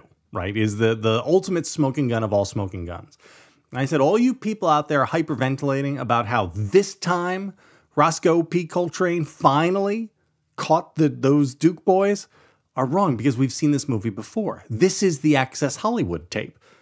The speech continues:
The Access Hollywood tape, we had the guy admitting to sexual assault, admitting that he knew the sexual assault was wrong. And then he just came out and he said,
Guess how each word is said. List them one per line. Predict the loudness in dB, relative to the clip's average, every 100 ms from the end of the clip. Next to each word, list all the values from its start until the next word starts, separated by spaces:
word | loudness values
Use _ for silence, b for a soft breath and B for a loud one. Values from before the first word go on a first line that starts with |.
| b b -4
The | 0
Access | 0 -2 -4
Hollywood | -4 0 -2 0
tape, | -2 -2 0
we | 2
had | 2 2
the | 2
guy | 0 0 -2 -6
admitting | -8 0 0 0 -4
to | -6
sexual | -6 -6 -4 -4
assault, | -4 -2 -4 -2
admitting | -2 0 2 2
that | 2
he | 2
knew | 2 0
the | 0
sexual | -4 -4 -4
assault | 0 0 0
was | -2 0
wrong. | 0 0 -2
And | -2
then | -2
he | -2
just | -4
came | -4 -2
out | -2
and |
he | -4
said, | -6